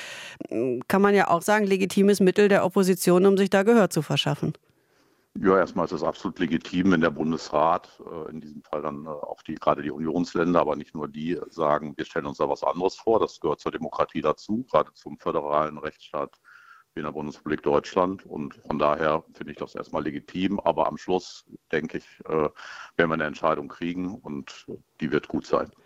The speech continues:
Speaker 1: Und die kritischen Stimmen kommen da aber nicht nur aus der Opposition, sondern auch aus Ihrer Partei. Die S-P-D-geführten Länder Mecklenburg-Vorpommern, Niedersachsen und Saarland haben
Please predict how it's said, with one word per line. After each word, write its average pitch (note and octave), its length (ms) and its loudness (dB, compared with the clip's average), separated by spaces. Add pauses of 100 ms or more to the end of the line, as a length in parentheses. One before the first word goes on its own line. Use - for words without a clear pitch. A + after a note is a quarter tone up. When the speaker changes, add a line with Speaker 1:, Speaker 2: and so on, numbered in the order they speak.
(540)
Speaker 1:
Und F#3 120 2
die F3+ 80 2
kritischen F#3+ 460 0
Stimmen F3+ 340 2
kommen F#3 260 2
da F#3+ 120 2
aber E3+ 200 2
nicht F3+ 220 4
nur G3 120 4
aus E3+ 160 0
der - 200 0
Opposition, F3 760 2
sondern F#3 300 2
auch F3 140 2
aus E3+ 180 0
Ihrer A#3 240 2
Partei. F3+ 640 2
Die F#3 100 0
S-P-D-geführten F#3 880 2
Länder F3+ 260 4
Mecklenburg-Vorpommern, F3+ 1040 2
Niedersachsen F3+ 540 2
und E3+ 80 6
Saarland E3+ 420 2 (460)
haben F#3 340 2